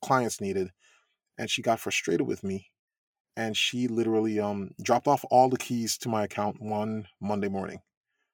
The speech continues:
I had just come from working with her team that night, two, three o'clock in the morning. I had just gotten home. I got up, went into my office at eight o'clock, and there was a nice, beautiful gift bag with <laughs> all of the keys in there.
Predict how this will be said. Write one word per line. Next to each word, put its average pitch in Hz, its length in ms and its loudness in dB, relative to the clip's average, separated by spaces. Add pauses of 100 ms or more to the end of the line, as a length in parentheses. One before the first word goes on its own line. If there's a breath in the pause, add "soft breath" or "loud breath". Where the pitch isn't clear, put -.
(120)
I 117 80 -2
had 113 140 2
just 131 180 4
come 139 120 0
from 117 180 0
working 127 260 6
with 113 120 -2
her 104 100 0
team 120 240 -4
that 110 180 2
night, 104 320 -2 (480)
two, 143 200 0
three 131 180 0
o'clock 117 260 2
in 113 40 -4
the 110 80 -4
morning. 101 300 -2
I 98 60 0
had 95 100 -2
just 92 180 -4
gotten 104 200 4
home. 113 300 -2 (420 loud breath)
I - 60 -12
got 117 220 2
up, 120 120 2 (540)
went 120 180 -2
into 117 140 -6
my 110 80 -4
office - 320 0
at 87 80 -2
eight 104 120 0
o'clock, 98 380 -4 (160)
and 107 180 -8
there 120 200 4
was 113 160 0
a 107 80 0
nice, 120 460 0
beautiful 139 680 0
gift - 220 4
bag 92 320 0 (420)
with - 180 -8
<laughs> - 80 2
all 143 140 8
of 135 80 0
the 123 80 -4
keys 120 400 -4
in 127 180 -4
there. 90 260 -8